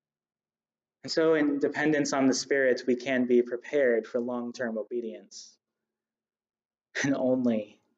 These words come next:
in such dependence. And so, Father God,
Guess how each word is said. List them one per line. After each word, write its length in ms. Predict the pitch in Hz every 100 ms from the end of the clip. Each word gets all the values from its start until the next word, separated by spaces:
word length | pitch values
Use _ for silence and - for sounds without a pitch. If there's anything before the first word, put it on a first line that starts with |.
| -
in 140 | 110
such 340 | - 101 -
dependence. 640 | - - - - _ _ _ _ _ _ _ _ _ _ _ _ _ _ _ _ _ _ _ _ _ _ _ _ _ _ _ _ _ _ _ _ _ _ _ - _ _ _ _ _ _ _ _ _ _ -
And 120 | -
so, 260 | - 131 131
Father 400 | 139 127 120 113
God, 360 | 113 107 113